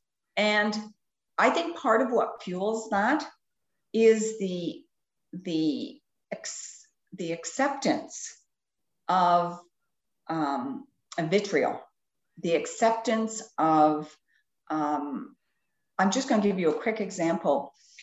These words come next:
There was a post that was put out, and I think it was, um, Today's Northumberland. I think there were a few after I made my announcement I wasn't running.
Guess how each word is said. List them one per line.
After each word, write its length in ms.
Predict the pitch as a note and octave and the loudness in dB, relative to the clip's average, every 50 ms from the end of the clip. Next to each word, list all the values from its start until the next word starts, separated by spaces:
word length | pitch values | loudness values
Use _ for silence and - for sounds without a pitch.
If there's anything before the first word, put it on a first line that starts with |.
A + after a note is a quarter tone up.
| - _ - | -20 _ -4
There 240 | - F#3+ A3 A3+ A#3+ | 2 4 6 6 6
was 180 | A#3+ A#3 G#3+ | 6 6 4
a 80 | G#3+ G3+ | 4 2
post 500 | G3+ - - - A#3 G#3+ G#3+ G#3+ - - | 0 -2 -2 2 4 4 4 2 0 -4
that 100 | - - | -6 -6
was 140 | F3 F3+ - | -8 -8 -10
put 200 | - - G3+ F#3 | -8 -4 0 2
out, 120 | F3+ E3 | 2 2
and 80 | D3 E3 | 2 0
I 100 | F3 F3+ | -2 -2
think 200 | - A3 A3 A3 | -4 -2 -2 0
it 100 | - - | 0 0
was, 400 | G3 F#3 F3 F3 F3 - - - | 0 -2 -2 -2 -6 -8 -4 0
um, 1500 | F3 E3 D#3+ D#3 D#3+ D#3+ D#3 D#3 D#3 D3 D3+ D3 C#3 C#3 C3+ A2+ G#2 G#2 F#2 F2 - D2 C#2+ C2+ C2+ C#2+ F2 C3+ D#3 - | 2 4 4 4 2 0 -2 -4 -6 -6 -8 -10 -10 -10 -10 -10 -10 -10 -12 -12 -12 -14 -14 -16 -14 -14 -12 -12 -12 -8
Today's 320 | - G3 F3+ F3 F3+ F3+ | -6 -4 -4 -2 -2 -2
Northumberland. 640 | G3 F3 E3+ E3 E3+ D3+ D#3 D#3 D3+ D3+ - D3 D3+ D3+ - _ _ _ _ - - | -2 -4 -4 -2 -2 0 0 2 2 0 0 -2 -4 -6 -8 _ _ _ _ -14 -10
I 40 | |
think 220 | F#3 - F3+ F3+ - - - F3+ | -8 -8 -8 -8 -10 -12 -2 2
there 120 | G3 A3 | 4 6
were 160 | A3+ A#3+ A3+ | 6 6 6
a 120 | G#3 A3+ - | 4 4 2
few 340 | B3+ A#3 F#3+ C#3 - - - _ - - | 2 2 4 2 0 -2 -8 _ -2 0
after 320 | E3+ E3+ E3 - F#3 E3 | 2 2 2 2 4 6
I 100 | D3+ D3+ | 6 6
made 200 | D#3+ D#3+ D#3 D3+ | 6 6 4 4
my 120 | D#3+ D#3+ D#3 | 4 4 4
announcement 460 | C#3+ D3 D3 - - - D#3+ D#3+ D3+ | 4 4 2 0 -2 -4 -2 0 0
I 60 | C#3 | 0
wasn't 260 | - D3 - - - - - | 0 -2 -6 -10 -12 -10 -6
running. 400 | B2+ C#3+ D3 D3 C#3 - - | -4 -2 -2 -2 -2 -4 -6